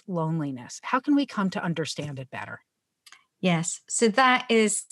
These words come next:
Speaker 2: um, a striking piece of data that has come out, that during the pandemic,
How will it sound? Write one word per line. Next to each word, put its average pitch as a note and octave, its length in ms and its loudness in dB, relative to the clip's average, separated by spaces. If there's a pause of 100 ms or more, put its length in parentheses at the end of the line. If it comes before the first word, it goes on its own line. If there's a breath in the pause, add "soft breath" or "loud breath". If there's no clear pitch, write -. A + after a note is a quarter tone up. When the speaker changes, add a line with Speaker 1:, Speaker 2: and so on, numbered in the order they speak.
(160)
Speaker 2:
um, F#3 320 2
a F#3+ 80 -2
striking G3 720 2
piece F3 320 -2
of E3+ 180 -4
data E3 600 0
that - 160 -2
has F3 180 -6
come F3+ 240 0
out, E3 340 -2
that F3 320 -2
during F#3+ 360 4
the F3 60 0
pandemic, E3+ 800 0